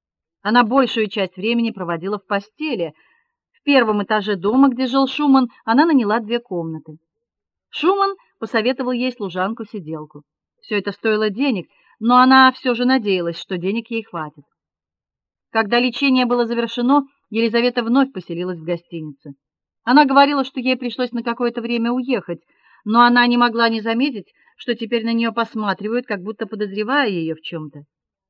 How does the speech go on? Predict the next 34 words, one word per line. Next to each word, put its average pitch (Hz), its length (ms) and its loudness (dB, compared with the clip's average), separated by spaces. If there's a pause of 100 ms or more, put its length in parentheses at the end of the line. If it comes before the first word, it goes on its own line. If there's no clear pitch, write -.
(140)
Она 269 240 4
знала, 214 380 -2
что 220 160 -12
подозревают 226 640 -2
ее 220 340 -2 (420)
не 349 120 -4
в - 40 -12
каких-либо 214 540 -4
преступлениях, 180 800 -8 (220)
а 262 120 0
просто 302 380 -6
в 247 40 -4
необычном 247 560 -4
поведении, 220 720 -6 (220)
в - 40 -20
странном 226 520 2
образе 214 440 -2
жизни. 185 520 -6 (920)
И 240 120 -2
в 220 60 0
этих 220 280 2
своих 208 280 -6
подозрениях 190 680 -4 (280)
они, 165 200 -8
конечно 233 460 -6
же, 240 100 -4
были 247 200 -4
правы. 247 480 -4 (720)
Она 269 260 6
охотно 330 400 0
уехала 285 400 -2
бы 247 160 -4
из 220 80 -6
Берлина 254 440 -2